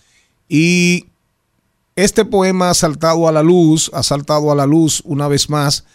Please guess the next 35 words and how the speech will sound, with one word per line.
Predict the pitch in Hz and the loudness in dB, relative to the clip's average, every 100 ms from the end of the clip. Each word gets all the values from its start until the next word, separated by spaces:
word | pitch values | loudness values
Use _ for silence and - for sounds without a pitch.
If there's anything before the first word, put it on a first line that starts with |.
| _ _ | _ _
es | 127 139 | -6 -2
uno, | 156 156 151 147 143 139 | -2 0 0 0 -2 -2
es | 139 156 | -2 -4
uno | 151 147 | -4 -2
de | 139 | -2
los | 131 | -2
poemas | 139 139 143 - | -4 -4 -4 -4
más | 135 139 131 | -4 -4 -4
hermosos, | 123 131 143 - 131 120 127 | -2 -2 -2 -2 -4 -6 -6
más | 135 - | -6 -4
lindos | 127 175 160 131 113 - _ _ - | -2 0 0 -2 -6 -10 _ _ -6
de | 113 | -4
Gabriela | 120 113 131 156 147 | 0 0 2 2 2
Mistral, | 127 - - 143 127 101 _ _ _ - | -2 -4 -4 -4 -4 -8 _ _ _ -10
la | 117 120 | -6 -4
maestra | 117 160 180 - 143 131 | 0 4 2 2 -2 -2
rural | - 117 127 120 151 147 127 | -2 -4 -2 0 0 2 0
Lucila | 120 - 160 180 170 143 | -2 -2 -2 0 -2 -2
Goldo-, | 131 120 131 - | -2 -2 -2 -4
Godoy | 127 127 135 160 151 | -2 0 0 0 0
Alcayaga, | 139 131 113 - 131 127 117 147 156 127 127 - _ _ _ _ _ _ _ _ _ - | -2 -4 -8 -10 -6 -6 -2 -2 -2 -4 -8 -8 _ _ _ _ _ _ _ _ _ -16
Alcayaga, | 104 92 101 110 - - | -14 -10 -10 -8 -8 -8
sí, | - 240 - _ _ _ _ - | -6 -8 -10 _ _ _ _ -4
que | 143 | 0
ganó | 151 151 160 | 2 2 2
el | 156 | 2
premio | 160 165 156 | 2 2 2
Nobel | 147 151 147 | 2 2 2
en | 143 131 | 2 2
el | 127 | 2
mil | 135 170 151 | 0 0 0
novecientos | 143 135 - 143 156 143 143 - | 0 0 0 0 0 -2 -4 -4
cuarenta | - 131 123 117 117 | -4 -2 -2 -2 -4
y | 107 | -6
cinco. | 90 - - 147 139 110 87 90 | -4 -4 0 2 4 2 -2 -12